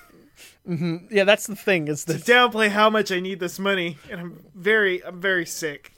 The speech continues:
Speaker 2: Yeah, Russ, well, so he's been injecting himself with Pedialyte, and it's, it's not gonna kill him, but it's not good.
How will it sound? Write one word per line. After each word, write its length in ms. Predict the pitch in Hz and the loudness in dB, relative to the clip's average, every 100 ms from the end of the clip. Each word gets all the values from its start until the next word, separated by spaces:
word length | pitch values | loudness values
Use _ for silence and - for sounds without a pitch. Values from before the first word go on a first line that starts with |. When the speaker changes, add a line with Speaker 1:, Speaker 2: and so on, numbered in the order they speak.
| 214 | 0
Speaker 2:
Yeah, 220 | 175 156 | 2 4
Russ, 280 | 180 233 - | 6 6 6
well, 220 | 214 202 | 2 2
so 140 | - | -4
he's 160 | 190 214 | -4 -4
been 120 | 214 | -2
injecting 360 | 202 196 202 190 | 0 0 0 -2
himself 280 | 165 175 147 | -2 -2 -4
with 120 | 135 | -8
Pedialyte, 500 | 165 139 123 123 131 | -8 -6 -6 -8 -8
and 80 | 139 | -10
it's, 260 | 147 - - _ _ _ - | -10 -12 -18 _ _ _ -10
it's 160 | 175 | -2
not 140 | 285 302 | 2 2
gonna 120 | 220 | 2
kill 360 | - - 220 220 | 0 2 4 2
him, 120 | 214 | 2
but 120 | 170 | -2
it's 180 | 143 175 | -2 -4
not 300 | 175 160 135 | -4 -4 -6
good. 320 | 156 127 - | -6 -6 -10